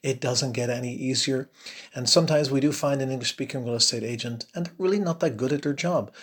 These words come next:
So we look for the best people possible to help you.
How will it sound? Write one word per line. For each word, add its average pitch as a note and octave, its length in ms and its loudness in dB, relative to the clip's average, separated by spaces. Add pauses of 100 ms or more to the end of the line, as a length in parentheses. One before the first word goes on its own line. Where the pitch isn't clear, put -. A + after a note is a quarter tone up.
So - 180 4
we C3 140 4
look D3 220 0
for C#3 160 -2
the B2 80 -2
best C3 320 -2
people B2+ 260 -8
possible A2 560 -2
to - 160 -10
help A2+ 340 -8
you. - 120 -18